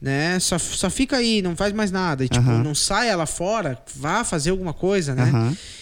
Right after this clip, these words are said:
Speaker 1: Tanto é que eu fui ficar um pouco mais ativo ali na minha pré-adolescência.
Speaker 2: Uhum.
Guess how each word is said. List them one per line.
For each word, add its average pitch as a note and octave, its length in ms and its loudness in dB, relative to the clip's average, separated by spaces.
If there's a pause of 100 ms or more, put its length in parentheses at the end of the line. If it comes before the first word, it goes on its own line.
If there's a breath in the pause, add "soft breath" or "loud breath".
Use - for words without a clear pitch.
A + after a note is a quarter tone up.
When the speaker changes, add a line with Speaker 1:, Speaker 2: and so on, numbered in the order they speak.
(120 loud breath)
Speaker 1:
Tanto E3+ 280 -2
é F3+ 40 2
que F3+ 80 -2
eu F3+ 60 2
fui F3+ 160 0
ficar F3+ 320 -2
um F3 100 -2
pouco F3 240 -4
mais E3 220 0
ativo G3+ 540 0
ali E3+ 120 -2
na D#3+ 80 0
minha F#3 160 -2
pré-adolescência. A#3+ 840 -2
Speaker 2:
Uhum. C3+ 320 4